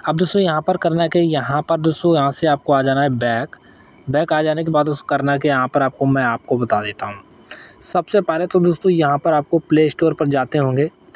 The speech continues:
और Play Store पर जाने के बाद दोस्तों, यहाँ पर आपको search कर लेना है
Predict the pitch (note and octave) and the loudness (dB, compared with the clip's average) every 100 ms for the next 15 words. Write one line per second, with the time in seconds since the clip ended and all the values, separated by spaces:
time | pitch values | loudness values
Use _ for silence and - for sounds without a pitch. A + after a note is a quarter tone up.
0 | - - - E3 E3 - F3 F3 F3+ F3 | -20 -20 -8 -4 -2 2 2 2 2 2
1 | E3+ D#3 D3+ D#3 E3 D3 C#3+ C#3+ D3+ D3+ | 2 0 0 0 0 2 0 0 2 2
2 | C3+ C3 C#3+ C3+ - D3 - C#3+ D3 D3+ | 2 0 0 0 0 -2 0 -2 0 0
3 | C#3 C3 B2 B2 D#3+ | 0 0 0 0 -2